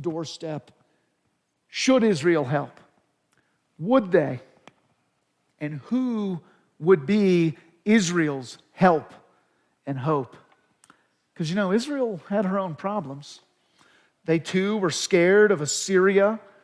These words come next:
who had already pillaged the northern kingdom of Israel, beginning the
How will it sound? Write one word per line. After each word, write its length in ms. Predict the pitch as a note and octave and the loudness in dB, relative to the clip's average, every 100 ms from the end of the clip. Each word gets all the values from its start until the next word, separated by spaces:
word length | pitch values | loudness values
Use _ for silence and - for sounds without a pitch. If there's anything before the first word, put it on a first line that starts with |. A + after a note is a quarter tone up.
| _ _ | _ _
who 160 | - G3+ | -4 2
had 120 | F3 | 4
already 420 | F#3 G#3+ G#3+ G3+ | 6 6 6 2
pillaged 720 | D3+ - G#3+ G#3 G#3+ A3 F#3+ | 0 0 2 6 6 4 -2
the 300 | F3+ F3+ E3 - - - | 0 0 0 -4 -16 -8
northern 760 | F3+ G3+ G#3 A3 G3 G#3 G3+ | -2 4 8 8 6 0 -2
kingdom 500 | D3 G#3 A3 G#3 G#3+ | -2 -2 2 2 2
of 140 | G3+ D#3+ | 2 2
Israel, 520 | F#3 F#3 G#3 G#3+ A3+ | 2 2 2 2 2
beginning 420 | F3 F#3 G#3 G3 | 0 -2 -4 -4
the 200 | F3+ E3 | -4 -4